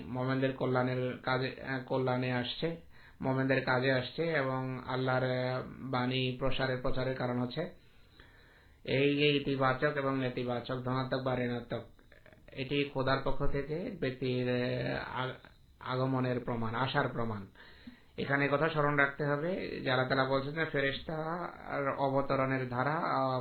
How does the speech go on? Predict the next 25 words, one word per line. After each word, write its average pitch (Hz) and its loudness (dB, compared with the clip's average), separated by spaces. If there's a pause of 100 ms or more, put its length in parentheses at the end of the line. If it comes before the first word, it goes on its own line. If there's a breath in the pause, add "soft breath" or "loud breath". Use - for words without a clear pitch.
(140)
ফজর 147 4
উদিত 139 0
হওয়া 135 4
পর্যন্ত 127 0
অব্যাহত 123 2
থাকে। 120 -2
রাসূলুল্লাহ - -4
সাল্লাল্লাহু 156 4
আলাইহি 160 -2
ওয়াসাল্লামের 156 2
যুগ 143 0
লাইলাতুল 139 2
কদরের 143 2
সেই 139 0
বিশেষ 139 0
যুগ 123 0 (320)
ছিল, 135 0 (240)
যে 135 4
যুগে 135 4
ফেরেশতা 139 6 (1120 loud breath)
শান্তির 135 2
বাণী 127 2
নিয়ে, 139 2 (100)
উম, 131 0 (200)
অবতরণ 123 -4